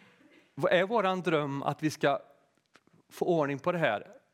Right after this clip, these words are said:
genom att vi fattar de här besluten i Sverige? Eller har vi en, en större tanke om miljön?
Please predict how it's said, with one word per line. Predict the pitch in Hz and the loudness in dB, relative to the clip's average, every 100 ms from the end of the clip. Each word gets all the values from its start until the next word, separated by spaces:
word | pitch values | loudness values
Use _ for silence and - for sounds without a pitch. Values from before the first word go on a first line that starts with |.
| _ _ _ | _ _ _
genom | 131 143 143 139 | -2 0 0 0
att | 139 - | -6 -4
vi | 147 143 | -4 -2
fattar | 160 147 127 | -4 -2 -4
de | 131 | -2
här | 127 | -4
besluten | 123 123 113 - 113 | -6 -6 -6 -6 -10
i | 117 | -8
Sverige? | - 107 113 | -4 -4 -2
Eller | 156 160 | -2 -2
har | 151 160 | -4 -4
vi | 165 | -4
en, | 165 | -8
en | - 151 | -10 -12
större | - 185 175 | -2 -2 -2
tanke | 180 190 165 - 127 | -4 -4 -6 -6 -4
om | 110 131 - | -4 -6 -6
miljön? | 123 117 110 90 | -4 -4 -4 -8